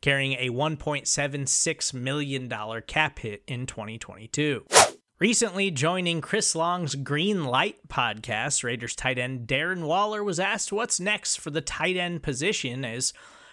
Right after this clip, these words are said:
Waller has reportedly been a little upset this offseason with the current contract he has in Las Vegas. Quote, I feel like it's a position that's becoming more and more fit to carry a team's passing game.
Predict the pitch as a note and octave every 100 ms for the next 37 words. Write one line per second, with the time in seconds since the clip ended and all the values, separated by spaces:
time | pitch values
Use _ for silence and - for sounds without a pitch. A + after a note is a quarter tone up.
0 | - - F3 A3+ A#3+ G3 A3+ A3+ - A#3
1 | A#3+ A#3+ A#3+ G#3+ A#3 G3+ G#3 G3+ G3+ G3
2 | F#3 - - F#3 - D3 - C#3+ C3 -
3 | C3+ A#2 C3 A#2 A#2+ C3+ A#2 B2 B2 A#2+
4 | - A2 - A#2+ G#2+ A2 G#2 - F#2+ D#2+
5 | - - C#3 C#3+ B2 - - - - -
6 | - - - _ F3+ F3+ F#3+ _ - -
7 | _ - F3+ B3 A#3+ A#3 A3 A3 G3+ E3
8 | F3+ G3+ G#3 F#3+ - G3 F3 C#3 F#3 D#3+
9 | D3 E3+ E3+ C#3 E3 - E3 - D#3 D3+
10 | C#3 C#3+ D3 G#2+ A2+ - - E3+ F3 -
11 | C#3 B2+ G#2 -